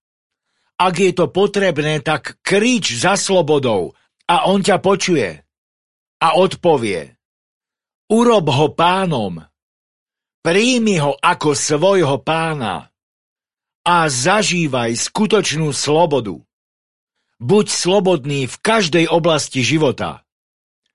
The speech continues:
Toto je život, ktorý Ježiš pre teba pripravil. Máme ešte trocha času. Na chvíľu prehodíme rýchlosť. Ale nechcem zmeniť atmosféru.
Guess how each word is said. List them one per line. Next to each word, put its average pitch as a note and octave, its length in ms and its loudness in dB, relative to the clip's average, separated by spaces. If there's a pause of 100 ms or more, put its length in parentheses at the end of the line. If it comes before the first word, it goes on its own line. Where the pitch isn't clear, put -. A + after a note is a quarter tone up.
(180)
Toto A3 320 2
je F#3+ 160 4
život, D#3 400 0
ktorý F3+ 320 0
Ježiš E3 480 0
pre E3+ 160 0
teba D#3 320 0
pripravil. D3+ 640 -2 (960)
Máme G3+ 400 2
ešte D3 240 -2
trocha E3 400 0
času. E3 500 -2 (1000)
Na G3 240 0
chvíľu F#3+ 560 2
prehodíme E3+ 580 0
rýchlosť. A#2+ 720 -6 (1000)
Ale E3+ 240 4
nechcem E3+ 480 0
zmeniť D3+ 560 -2
atmosféru. C3 880 -2